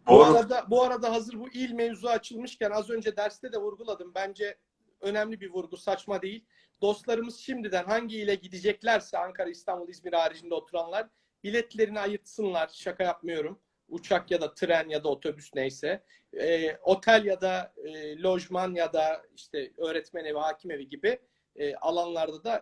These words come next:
Speaker 2: rezervasyonlarını yaptırsınlar. Sıklıkla sorun oluyor çünkü bu durum.
Speaker 1: Evet, doğru.
Speaker 2: E, bu önemli. Ona dikkat etsinler. Ben hani bir Erzurum bekliyordum. Erzurum'da da olabilir ya da bir Diyarbakır bekliyordum ama o olmamış. Değişir mi? Ben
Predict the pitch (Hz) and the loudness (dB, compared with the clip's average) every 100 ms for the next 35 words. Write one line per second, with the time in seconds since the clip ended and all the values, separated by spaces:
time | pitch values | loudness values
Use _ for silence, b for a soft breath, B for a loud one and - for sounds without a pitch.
0 | 151 170 180 170 170 - 175 180 220 175 | -2 -2 0 0 -2 -4 -6 -4 -2 -2
1 | - 170 - 185 233 - 214 - 226 - | -2 -8 -8 -6 -6 -4 -6 -6 -8 -4
2 | 226 - 190 196 175 139 120 - 123 110 | -4 0 0 2 0 0 -6 -8 -18 -18
3 | 104 104 _ _ _ _ - 151 170 - | -12 -12 _ _ _ _ -4 -2 -2 -4
4 | - 120 113 - - - 110 110 101 - | 6 8 8 4 -6 2 8 8 8 4
5 | - _ _ - - - 190 185 196 190 | -6 _ _ -20 -16 2 6 8 8 6
6 | 180 151 214 _ 175 180 180 170 190 160 | 4 0 -4 _ -2 0 -2 -2 0 2
7 | 123 - 110 143 220 _ _ _ _ - | 0 -4 -6 -4 -6 _ _ _ _ 4
8 | 226 240 240 247 196 262 233 247 214 254 | 4 4 -2 -4 -6 -2 0 0 -2 -8
9 | 254 233 240 233 247 185 160 - - 165 | -6 -6 -8 -10 -10 -10 -12 -18 -10 -4
10 | 185 185 214 214 208 190 180 143 147 156 | -4 -6 -8 -6 -4 -2 -4 -6 -10 -8
11 | 151 165 165 185 185 185 165 190 185 175 | -6 -8 -4 -2 0 -2 -8 -8 -8 -10
12 | - 190 156 - 190 190 208 - _ - | -6 -6 -4 -6 -6 -4 -4 -6 _ -4
13 | 226 254 196 156 254 285 - _ _ - | 0 0 -2 -6 -8 -14 -20 _ _ -8
14 | 294 294 - 277 214 254 240 240 | -4 -4 -4 -4 -4 0 -2 -2